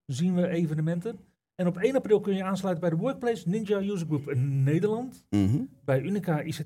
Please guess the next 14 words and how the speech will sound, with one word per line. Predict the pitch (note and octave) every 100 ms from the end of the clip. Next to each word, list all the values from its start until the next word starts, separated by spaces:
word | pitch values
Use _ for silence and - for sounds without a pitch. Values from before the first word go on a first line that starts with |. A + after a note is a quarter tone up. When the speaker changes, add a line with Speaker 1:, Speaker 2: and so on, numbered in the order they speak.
| D#3+
Speaker 1:
T | D#3
Solutions | D#3 C3 C3
in | B2+ B2 A#2
Hoevelaken | G#2+ B2+ G3+ G#3+ C#3+ D3 D#3 D#3+ E3 E3+ E3+ -
voor | A#2 B2+ C#3+ A#2+ B2
drie | G2+ C#3+ F#3 F3+ - _ _ _ _
sessies, | - F#3 G3+ E3 C#3+
waarvan | D3 C3+ C3+
er | A#2+
in | A2+
ieder | B2+
geval | A#2 -
één | A#3
gaat | E3+ B2+ -